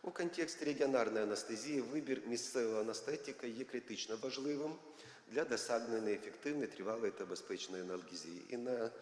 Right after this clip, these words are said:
чи-, найбільш часто використовуємо місцевим анестетиком в сучасній клінічній практиці, які є у нас,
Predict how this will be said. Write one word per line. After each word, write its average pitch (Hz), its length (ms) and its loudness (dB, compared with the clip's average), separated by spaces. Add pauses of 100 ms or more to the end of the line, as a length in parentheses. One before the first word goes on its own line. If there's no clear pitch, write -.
(460)
чи-, - 220 -2
найбільш 123 680 2 (220)
часто 98 360 2
використовуємо 92 1120 -2
місцевим 90 440 -6
анестетиком 101 580 -6
в - 40 -10
сучасній 95 640 -6
клінічній 95 400 -6
практиці, - 680 -6 (500)
які 117 260 -4
є 107 260 0
у 95 200 -4
нас, 107 560 -2